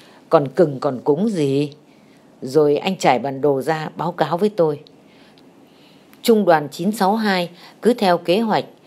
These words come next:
ngày N là mùng tám tháng một, nên khi nhận lệnh hành quân thì gấp quá rồi. Tàu ta mới lên tới Vĩnh Sương,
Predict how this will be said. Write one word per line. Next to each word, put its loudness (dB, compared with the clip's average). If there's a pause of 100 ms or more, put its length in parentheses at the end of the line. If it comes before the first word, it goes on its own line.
(180)
ngày 2
N -2
là 2
mùng -8
tám -4
tháng -2
một, 0 (400)
nên 4
khi -2
nhận -2
lệnh -4
hành -6
quân 4
thì -6
gấp 0 (120)
quá 2
rồi. 2 (420)
Tàu 6
ta 0
mới 0
lên 0
tới 4
Vĩnh -6
Sương, 0